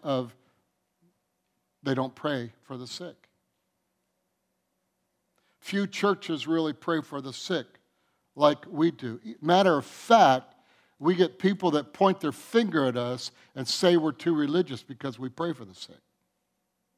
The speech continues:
People feel uncomfortable because they go up for prayer and they don't receive what they prayed for.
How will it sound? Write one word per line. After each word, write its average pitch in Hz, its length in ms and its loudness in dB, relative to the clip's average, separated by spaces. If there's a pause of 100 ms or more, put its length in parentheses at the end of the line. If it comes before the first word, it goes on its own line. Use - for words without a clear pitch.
(2250)
People 151 260 -2
feel 160 280 0
uncomfortable 151 640 -2
because 123 280 -10
they 139 80 -4
go 139 200 0
up 160 120 -2
for 143 80 -12
prayer 123 580 -8 (1120)
and 135 140 0
they 147 80 2
don't 170 180 4
receive 156 760 0
what 139 200 -4
they 143 120 -2
prayed 175 380 -2
for. 104 400 -18